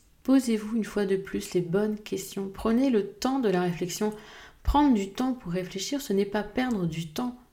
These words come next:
Au final, vous en gagnerez. Foncer tête baissée n'est peut-être pas la solution à la procrastination. L'indécision, l'imprécision sont des facteurs plus,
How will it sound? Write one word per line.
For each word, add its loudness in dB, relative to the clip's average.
Au -6
final, -2
vous -2
en 2
gagnerez. -2
Foncer 2
tête 0
baissée 0
n'est -2
peut-être -6
pas -8
la 0
solution -4
à -4
la -2
procrastination. -6
L'indécision, 4
l'imprécision 2
sont -2
des 4
facteurs -4
plus, -8